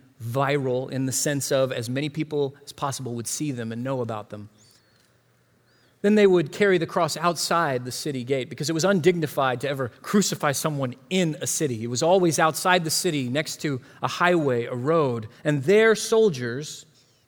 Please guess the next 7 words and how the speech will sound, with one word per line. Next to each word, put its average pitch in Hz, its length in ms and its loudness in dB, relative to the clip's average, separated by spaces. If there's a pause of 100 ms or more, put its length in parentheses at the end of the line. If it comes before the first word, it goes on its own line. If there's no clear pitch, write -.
(680)
fixing 165 420 -6
the 151 60 -4
crossbeam 143 840 -6 (300)
to 135 80 -12
that 135 160 -6
vertical 135 500 -4
beam, 120 400 -8